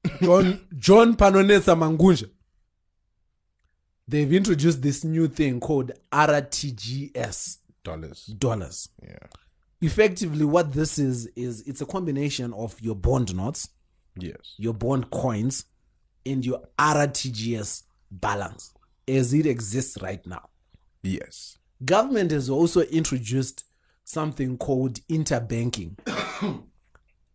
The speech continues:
Speaker 1: What this means is, uh, from the twenty-fifth of February, uh, governments are going to be able to send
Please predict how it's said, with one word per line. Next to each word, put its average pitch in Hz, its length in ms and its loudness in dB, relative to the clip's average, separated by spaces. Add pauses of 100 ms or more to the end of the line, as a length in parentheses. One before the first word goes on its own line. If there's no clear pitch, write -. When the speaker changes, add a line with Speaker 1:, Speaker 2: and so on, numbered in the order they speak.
(840)
Speaker 1:
What 131 240 -4
this 147 200 0
means 165 360 4
is, 110 380 -4 (560)
uh, 107 240 -6
from 110 240 -8
the 113 80 -6
twenty-fifth 165 640 -2
of 107 180 -6
February, 92 640 -8 (480)
uh, 95 220 -2
governments 113 480 -2
are 104 40 -6
going 107 220 -4
to 110 100 -6
be 104 160 -6
able 104 180 -10
to 98 120 -10
send 110 460 -2